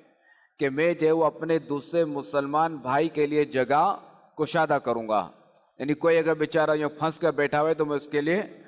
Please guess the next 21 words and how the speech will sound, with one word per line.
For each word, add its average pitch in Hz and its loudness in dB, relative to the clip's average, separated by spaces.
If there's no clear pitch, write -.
मैं 165 0
खुद 208 0
जो 170 0
है 156 4
वो 170 0
सिमट 190 -2
जाऊंगा, 170 2
उसको 175 -2
थोड़ा 165 -2
कुशादगी 147 -2
दूंगा। 110 -2
तो 139 -2
इस 139 -6
तरह 160 2
भी 160 -4
करेंगे 156 0
तो 151 0
इंशाअल्लाहुल 135 -4
करीम 143 -4
सवाब 113 -2
मिलेगा। 95 -4